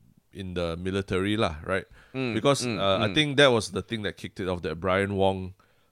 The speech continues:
Speaker 1: uh, post about him as the R S M and then how Ivan Lim was the C E O. So, yeah, what, what do you, from all you're reading about Ivan Lim as, uh, that kind of person in the army, right?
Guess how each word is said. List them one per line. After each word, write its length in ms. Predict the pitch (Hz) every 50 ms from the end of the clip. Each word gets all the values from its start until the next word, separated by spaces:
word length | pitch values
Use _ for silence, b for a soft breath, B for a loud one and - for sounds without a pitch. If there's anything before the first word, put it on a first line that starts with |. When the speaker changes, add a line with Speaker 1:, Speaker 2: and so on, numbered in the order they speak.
| _ -
Speaker 1:
uh, 200 | - 82 80 76
post 380 | - _ - 104 98 92 - -
about 280 | 80 80 80 - 78
him 320 | 95 98 95 95 92 95 85
as 160 | 82 80 76
the 80 | 76
R 200 | - 71 87 87
S 140 | 87 87 -
M 260 | 98 92 90 87 90 90
and 120 | 85 82
then 180 | 87 85 82 85
how 320 | 87 87 87 87 85 82 - b b b b b b b -
Ivan 280 | 85 87 87 92 90
Lim 140 | 90 90 87
was 100 | 85 -
the 80 | - -
C 160 | - - 87
E 40 | 90
O. 20 |
So, 340 | - - 190 190 185 - - - _ _ _ _ _ - - - _ _ _ _ _ _ _ _ _ _
yeah, 300 | - 139 147 123 90 71
what, 300 | 65 78 123 170 - - - - b b b b b b b _ _ _ - -
what 300 | - 127 165 185 135 123
do 80 | 113
you, 80 | 117 92
from 300 | 104 123 120 117 117 117
all 220 | - 143 151 156 156
you're 140 | 127 104
reading 320 | 95 95 101 98 113 113 110
about 300 | 101 87 90 85 73 90
Ivan 240 | 92 92 107 104 101
Lim 260 | 104 101 98 92 85
as, 200 | 80 82 - -
uh, 420 | 76 78 80 82 76 76 60 52 -
that 120 | - 78
kind 160 | - - 104 92
of 80 | 87
person 240 | 92 90 - 98 85
in 60 | 78
the 40 | 64
army, 300 | 78 82 85 87 87 85
right? 220 | 82 78 71 -